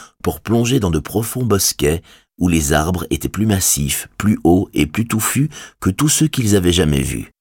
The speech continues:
Ils retrouvèrent vaguement cette impression d'étouffement qu'ils avaient ressentie à leur arrivée à Fangorn, mais elle ne tarda pas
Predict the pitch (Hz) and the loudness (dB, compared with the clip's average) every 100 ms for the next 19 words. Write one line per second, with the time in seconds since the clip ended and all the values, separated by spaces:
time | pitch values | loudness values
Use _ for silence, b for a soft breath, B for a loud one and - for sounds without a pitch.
0 | _ _ _ _ _ _ _ - 107 113 | _ _ _ _ _ _ _ -2 2 2
1 | 131 - 131 117 87 92 95 117 120 - | 0 0 0 2 2 0 2 2 2 0
2 | 78 78 - 76 - 85 73 71 73 - | 0 -2 -2 -2 0 2 0 -2 -4 0
3 | 117 117 B B B - 104 117 123 120 | 0 0 B B B -4 0 2 2 2
4 | - 101 - - - 90 85 90 92 85 | 0 0 0 -2 0 0 0 0 0 2
5 | 101 - 80 85 82 82 107 120 139 B | 2 0 -4 -2 0 2 2 2 0 B
6 | B B B 107 131 131 127 123 113 110 | B B B 0 2 0 0 0 0 0
7 | 113 | 0